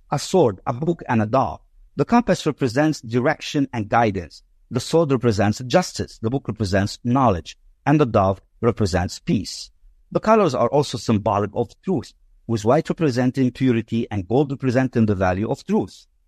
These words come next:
The background represents the universe, the source of all knowledge and wisdom. I wanted to create a cohesive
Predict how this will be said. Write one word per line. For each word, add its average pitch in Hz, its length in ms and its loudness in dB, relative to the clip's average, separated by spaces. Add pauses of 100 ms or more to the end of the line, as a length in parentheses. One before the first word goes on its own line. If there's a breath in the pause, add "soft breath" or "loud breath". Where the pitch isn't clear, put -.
(260)
The 139 80 -2
background 185 420 2
represents 135 480 -2
the 131 140 -4
universe, 104 500 0
the 107 100 -6
source 147 300 2
of 117 160 -4
all 123 180 0
knowledge 113 400 0
and 104 140 -4
wisdom. 98 380 -6 (560)
I 175 160 4
wanted 139 400 0
to 113 80 0
create 113 420 0
a 120 80 -4
cohesive 180 600 0